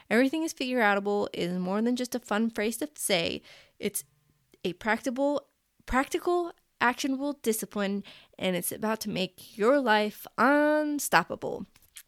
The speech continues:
So I love that description of the book. I, I know for the other books on my list, I came up with my own description and paraphrased from, from what was already written out there. But with hers, it was just so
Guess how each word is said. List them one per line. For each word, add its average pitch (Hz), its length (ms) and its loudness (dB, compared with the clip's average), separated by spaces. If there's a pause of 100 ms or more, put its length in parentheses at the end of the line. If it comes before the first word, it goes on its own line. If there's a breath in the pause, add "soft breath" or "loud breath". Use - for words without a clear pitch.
(540 loud breath)
So 277 140 -2
I 247 100 2
love 285 280 0
that 277 160 2
description 196 480 -6
of 175 140 -6
the 180 80 -10
book. - 400 -8 (160)
I, 202 320 -2
I 208 100 -2
know 240 200 4
for 240 180 -4
the 208 140 0
other 202 220 0
books 190 340 -4 (140)
on 185 320 0
my 180 220 -4
list, 185 520 -2
I 180 460 -2 (320)
came 208 180 0
up 202 160 -4
with 185 100 -12
my 175 200 -4
own 180 180 -2
description 180 560 -8
and 196 260 -6
paraphrased 185 760 -6
from, 175 480 -4
from 185 240 -6
what 180 200 -6
was 175 320 -6
already 175 280 -6
written 180 160 -6
out 175 160 -4
there. 175 160 -4
But - 120 -10
with - 140 -12
hers, 311 400 -2 (480 loud breath)
it - 140 0
was 262 80 2
just 285 180 0
so 320 320 0